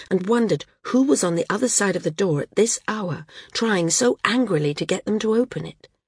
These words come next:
She climbed out of bed and padded across the room,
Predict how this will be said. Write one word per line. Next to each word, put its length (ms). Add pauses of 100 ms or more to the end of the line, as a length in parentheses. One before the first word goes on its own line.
(680)
She 180
climbed 460
out 160
of 100
bed 320 (400)
and 180
padded 380
across 380
the 100
room, 380